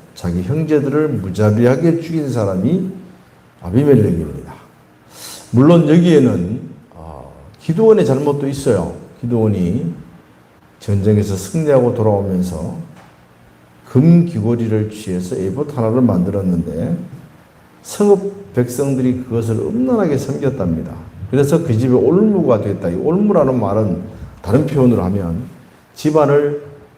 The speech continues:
망하게 했다. 그렇게 얘기하면 됩니다. 그러니까 에봇이 이 기드온의 집안을 망하게 만들어 버렸습니다. 그 대표적인 사람이 누구냐면 아비멜렉이거든요.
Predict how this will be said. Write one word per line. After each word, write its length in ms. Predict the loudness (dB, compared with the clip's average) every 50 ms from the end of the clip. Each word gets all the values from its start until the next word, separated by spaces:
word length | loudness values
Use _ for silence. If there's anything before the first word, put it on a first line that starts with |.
| _ _ -14 -8
망하게 460 | -6 -4 -2 0 2 2 2 4 4 4
했다. 360 | 4 2 0 -2 -4 -6 -10 -14 -18 -20 -20 _ _ _ _ _ _ _ _ -4
그렇게 240 | -2 0 4 4
얘기하면 300 | 4 4 4 2 0 0
됩니다. 340 | -2 -4 -8 -10 -12 -12 -14 -16 -20 -20 -20 -20 _ _ _ _ _ -20 -20 _ -10
그러니까 260 | 0 2 2 4 4
에봇이 840 | 4 4 4 4 4 4 2 0 -2 -2 -2 -2 -4 -6 -10 -14 -16 -20 -20 -20 _ _ _ _ _ _ _ _ -20 -18 -10 -6
이 140 | -6 -4 -4
기드온의 540 | -2 2 2 6 6 6 6 6 4 2 0
집안을 640 | 0 -2 0 2 2 2 2 0 0 0 -2 -6 -8 -4
망하게 360 | 0 2 4 6 6 6 6
만들어 320 | 6 6 4 2 0 -2
버렸습니다. 440 | -4 -6 -8 -12 -14 -16 -18 -18 -20 -20 -20 _ _ _ _ _ _ _ _ _ _ _ _ _ _ _ _ _ _ _ _ _ _ _ _ _ -20 _ -20 -20 -2
그 160 | 2 2 4
대표적인 800 | 6 6 4 4 4 2 2 2 2 2 0 0 0 0 -2 -4
사람이 360 | -6 -4 -2 0 0 0 0
누구냐면 420 | 0 0 0 0 0 0 0 -2 -2
아비멜렉이거든요. 960 | -4 -2 -2 0 0 2 2 2 0 0 0 -2 -2 -4 -6 -6 -8 -10 -10